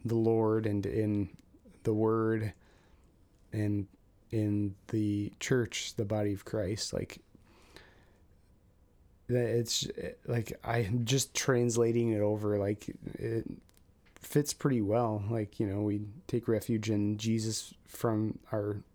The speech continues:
from the penalty of sin. We take refuge in the Word, like, to, uh, to grow. And the Bible s-, uh, the Bible talks about, like, being washed by the water of the Word.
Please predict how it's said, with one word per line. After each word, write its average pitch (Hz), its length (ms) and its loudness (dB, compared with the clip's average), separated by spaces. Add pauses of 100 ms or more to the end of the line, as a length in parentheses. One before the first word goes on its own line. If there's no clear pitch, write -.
(140)
from 123 200 0
the 107 60 0
penalty 123 480 0
of 98 100 -2
sin. 110 380 0 (680)
We 113 200 -2 (120)
take 117 240 0
refuge 113 500 0
in 110 100 2
the 101 100 2
Word, 107 560 0 (240)
like, 107 360 -6
to, 107 460 2 (1160)
uh, - 260 -4 (420)
to 107 600 2 (920)
grow. 123 440 4
And 113 160 4
the 117 60 0
Bible 117 360 4
s-, - 260 -6 (200)
uh, - 140 -2
the 117 140 -2
Bible 113 420 2 (220)
talks 117 300 0
about, 110 220 0
like, 101 220 -2
being 107 300 0
washed 101 460 -2
by 104 160 2
the 98 80 0
water 98 360 0
of 95 100 -4
the 98 80 -2
Word. 98 520 -2